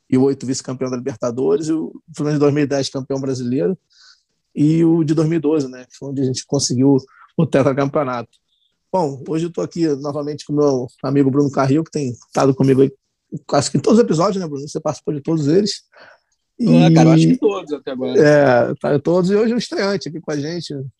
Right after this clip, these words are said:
Speaker 1: nosso amigo Alexandre Hardman, é, pra falar desse, dessa época aí, ele, quando a gente começou a pintar essa pauta aí, ele falou que, né,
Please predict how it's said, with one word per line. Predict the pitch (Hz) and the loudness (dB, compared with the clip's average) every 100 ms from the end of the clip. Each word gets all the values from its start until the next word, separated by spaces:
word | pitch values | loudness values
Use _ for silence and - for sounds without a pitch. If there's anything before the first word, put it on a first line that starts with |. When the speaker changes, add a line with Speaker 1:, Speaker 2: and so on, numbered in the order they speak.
| - | -6
Speaker 1:
nosso | 135 147 - | -2 0 2
amigo | 147 147 | 2 2
Alexandre | 151 - 151 135 | 2 2 0 2
Hardman, | 143 156 156 156 _ _ _ _ _ _ - | 2 0 -2 -8 _ _ _ _ _ _ -10
é, | 123 | -8
pra | 117 143 | -4 -2
falar | - 139 147 | 0 0 -2
desse, | 131 139 - 139 135 - - - _ _ - - | -2 -6 -4 -4 -4 -8 -20 -20 _ _ -20 -4
dessa | 139 - 143 | -4 0 2
época | 143 143 - 139 | 2 0 2 4
aí, | |
ele, | 156 147 143 131 - _ _ _ | 4 2 2 0 -4 _ _ _
quando | 139 143 | -4 -2
a | |
gente | 139 - - | -4 -8 -6
começou | 147 135 156 | -4 -2 0
a | 151 147 _ - | -2 -2 _ -6
pintar | 151 131 151 | -4 -2 -4
essa | - 143 | -2 -4
pauta | 139 139 139 | 0 0 -2
aí, | 139 | -6
ele | 143 139 | -6 -8
falou | 127 135 131 | -8 -8 -6
que, | - 131 131 | -2 -2 -2
né, | 135 | -10